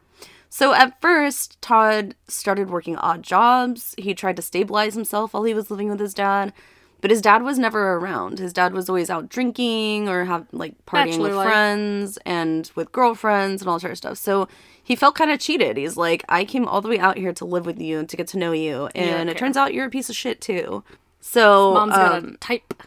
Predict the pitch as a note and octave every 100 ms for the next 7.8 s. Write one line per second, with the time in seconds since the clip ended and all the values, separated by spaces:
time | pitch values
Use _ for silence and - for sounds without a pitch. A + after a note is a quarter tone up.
0 | _ _ C#4 F4+ C4 A#3+ A3 C#4+ D4+ F4
1 | C4 F3 G3+ G3 A3+ G#3 G#3 G3+ G3+ F#3+
2 | F#3 F3 E3 - _ _ _ - F#3+ F#3+
3 | F#3 F#3+ F3 - E3 E3+ - - - -
4 | G3+ G3 - G3+ G#3 G3+ G3 F3 F3+ E3+
5 | G#3 G3 F#3+ F#3+ G3+ G#3+ G3 G3 G3+ G3
6 | F#3 F#3+ F3+ F#3 F#3 F3 F#3 F3 E3+ E3+
7 | D#3+ - E3+ D3 B2+ - E3+